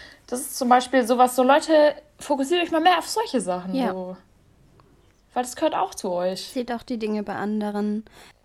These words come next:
Speaker 2: Es gibt auch Menschen,
Speaker 1: Ja.
Speaker 2: von denen man am Anfang vielleicht nicht unbedingt denkt, dass sie euch so gut tun,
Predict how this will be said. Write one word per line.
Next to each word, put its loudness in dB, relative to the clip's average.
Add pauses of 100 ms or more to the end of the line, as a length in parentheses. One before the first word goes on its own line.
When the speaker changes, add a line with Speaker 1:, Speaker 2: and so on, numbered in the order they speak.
(500)
Speaker 2:
Es -6
gibt 0
auch 0
Menschen, 2 (260)
Speaker 1:
Ja. -4 (200)
Speaker 2:
von 0
denen 6
man 4
am 0
Anfang 0 (260)
vielleicht -2
nicht -4
unbedingt -2 (640)
denkt, 2
dass -2
sie -2 (280)
euch 2
so -2
gut -2
tun, 2